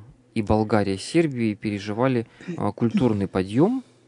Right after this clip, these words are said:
А, этот подъем затронул многие области духовной жизни, а, и литературу, и книжный язык, и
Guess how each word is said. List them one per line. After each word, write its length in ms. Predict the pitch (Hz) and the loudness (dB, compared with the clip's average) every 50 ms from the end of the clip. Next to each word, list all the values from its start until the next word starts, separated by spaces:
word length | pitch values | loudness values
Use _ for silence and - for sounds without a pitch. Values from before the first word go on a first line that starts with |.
| _ _ _ | _ _ _
А, 200 | 220 180 - - | -16 -12 -10 -2
этот 280 | - 123 117 - 113 - | -2 -2 -2 -2 -6 -6
подъем 420 | - 117 113 107 117 117 110 101 | -4 -4 -4 -2 -2 -2 -2 -2
затронул 440 | 98 107 104 - 113 107 101 101 101 | -4 -6 -6 -6 -6 -6 -4 -4 -6
многие 340 | 104 113 127 127 117 101 104 | -4 -2 0 0 0 0 0
области 460 | 101 101 95 - 101 95 - - - | 0 0 0 -2 -6 -8 -10 -14 -18
духовной 540 | 101 107 104 - - 104 101 101 101 104 104 | -14 -14 -14 -8 -8 -8 -6 -6 -8 -8 -8
жизни, 500 | 107 127 175 214 220 202 202 185 165 160 - - - - - - - - - - | -4 -4 -4 -4 -4 -4 -4 -4 -4 -4 -6 -14 -20 -20 -20 -20 -20 -20 -20 -14
а, 140 | - 104 - | -10 -10 -10
и 140 | - - 113 | -8 -8 -8
литературу, 880 | 110 98 - 104 98 101 101 _ - 151 156 170 170 160 151 139 127 120 | -8 -4 -4 -2 -2 -2 -4 _ -4 -2 0 2 2 2 2 2 2 0
и 80 | 113 | 0
книжный 540 | 113 - - 113 110 101 101 101 101 98 98 | -2 -4 -6 -6 -6 -6 -6 -8 -8 -6 -6
язык, 560 | 98 98 101 104 120 139 156 151 135 - - | -6 -8 -8 -4 -2 2 2 2 2 -2 -14
и 200 | - - 98 90 | -8 -6 -6 -6